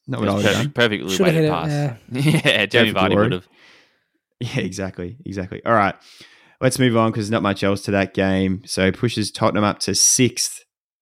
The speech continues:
Speaker 1: somehow, uh, but we're there with a game in hand as well, so we could move into fifth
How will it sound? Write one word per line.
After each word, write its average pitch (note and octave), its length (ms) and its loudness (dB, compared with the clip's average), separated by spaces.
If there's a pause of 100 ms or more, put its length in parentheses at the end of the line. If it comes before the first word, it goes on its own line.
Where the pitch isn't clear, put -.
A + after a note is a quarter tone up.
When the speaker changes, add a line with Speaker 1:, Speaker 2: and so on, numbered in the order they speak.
(140)
Speaker 1:
somehow, G2+ 600 -2 (600)
uh, G2 240 -6
but E2+ 160 -6
we're G#2+ 100 0
there G#2 340 2
with B2+ 120 0
a B2+ 40 2
game A#2+ 220 2
in G#2+ 80 0
hand A2 240 0
as G2 100 -4
well, G#2 220 -2
so G2+ 160 -6
we G2 100 -6
could G#2+ 220 -8
move G2+ 220 -4
into G2 180 -4
fifth G2 360 -6